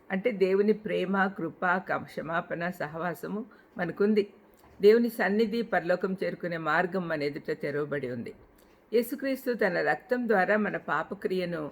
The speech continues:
ఆ, క్రయము పూర్తిగా చెల్లించాడు కాబట్టి మనకు రక్షణ వచ్చింది. ఆయన మనతో ఉన్నాడు అనే సత్యము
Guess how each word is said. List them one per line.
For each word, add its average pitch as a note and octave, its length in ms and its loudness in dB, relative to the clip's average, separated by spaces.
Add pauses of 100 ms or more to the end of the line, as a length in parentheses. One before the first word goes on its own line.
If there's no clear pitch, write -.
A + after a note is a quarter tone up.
(640)
ఆ, D#3 60 -4
క్రయము F3+ 520 2
పూర్తిగా F3 480 -2
చెల్లించాడు E3 640 -4
కాబట్టి A3 540 -8 (600)
మనకు F#3+ 220 0
రక్షణ D#3+ 380 -2
వచ్చింది. - 440 -8 (840)
ఆయన A#3 240 4
మనతో G3 460 2
ఉన్నాడు G#3 420 0
అనే F3+ 220 -2
సత్యము F#3+ 720 -4